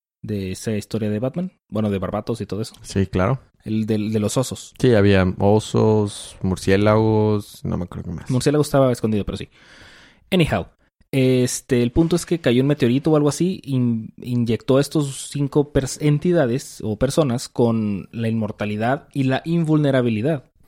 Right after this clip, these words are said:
Speaker 1: Entonces, literalmente no se podían morir y no tenían forma de morirse. Y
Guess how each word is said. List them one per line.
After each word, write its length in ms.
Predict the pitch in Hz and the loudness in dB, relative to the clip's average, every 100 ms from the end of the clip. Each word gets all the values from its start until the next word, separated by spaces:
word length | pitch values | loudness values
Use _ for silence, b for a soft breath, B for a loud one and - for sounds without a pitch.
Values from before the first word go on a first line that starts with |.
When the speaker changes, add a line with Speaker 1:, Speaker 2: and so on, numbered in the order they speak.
| b b b b b | b b b b b
Speaker 1:
Entonces, 340 | - 123 123 | -4 -2 0
literalmente 440 | 123 120 120 123 123 | 0 2 2 2 2
no 100 | 117 | 0
se 80 | |
podían 180 | 127 131 | 2 4
morir 200 | 151 208 220 | 4 2 0
y 80 | 113 | -2
no 120 | 113 | 0
tenían 220 | 117 117 | 0 0
forma 200 | 117 110 | 0 0
de 40 | |
morirse. 340 | 107 95 90 - _ _ _ _ b b b b _ _ _ | 0 -2 -6 -12 _ _ _ _ b b b b _ _ _
Y 400 | 160 185 190 - | -2 0 -2 -6